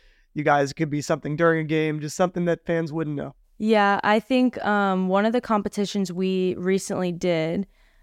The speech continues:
Speaker 2: um, it was like a scavenger hunt sort of thing, and you had to go to each, um, station and open an envelope that each coach had. And one of them was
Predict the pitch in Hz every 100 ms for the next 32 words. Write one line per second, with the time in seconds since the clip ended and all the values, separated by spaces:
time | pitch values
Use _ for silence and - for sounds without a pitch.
0 | _ - 185 170 175 - 202 208 214 220
1 | - 202 190 180 170 - - - 190 175
2 | 185 190 190 165 185 180 180 - - -
3 | 190 185 - 185 185 180 180 180 180 185
4 | 180 190 180 - 202 196 - - _ _
5 | - 190 175 - - 233 214 - 190 180
6 | 180 180 - 190 185 185 175 - 190 180
7 | 175 107 - _ _ 180 - 185 - -
8 | 170 185 - 110 - _ _ _ _ -
9 | 208 208 208 240 214 202 196 190 185 180
10 | 175 -